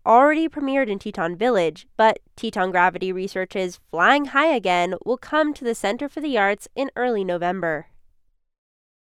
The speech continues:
The Department of Interior has announced the establishment of a new wildlife refuge area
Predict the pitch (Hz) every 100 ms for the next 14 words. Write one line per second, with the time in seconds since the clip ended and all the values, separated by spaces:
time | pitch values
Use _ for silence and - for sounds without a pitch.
0 | _ _ _ _ _ - 254 277 - 277
1 | 294 320 302 269 - 254 277 233 170 160
2 | 233 226 226 220 277 - 311 - 185 185
3 | 185 - 202 - 226 233 220 208 254 277
4 | 240 226 330 220 185 - 180 190 196 180
5 | 185 180 185 180 180